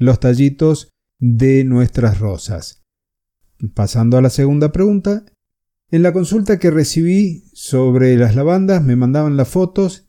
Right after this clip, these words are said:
todas las ramitas estaban muy frondosas y tenían a su vez las varitas florales.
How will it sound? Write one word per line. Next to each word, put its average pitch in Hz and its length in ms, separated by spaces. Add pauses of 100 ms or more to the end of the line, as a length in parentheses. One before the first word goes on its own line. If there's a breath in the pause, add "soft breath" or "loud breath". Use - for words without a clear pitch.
(140)
todas 160 240
las 127 120
ramitas 151 580 (280)
estaban 123 460
muy 170 260
frondosas 165 800 (420)
y 220 100
tenían 214 440
a 165 80
su 196 180
vez 185 320 (300)
las 156 520
varitas 135 540
florales. 101 720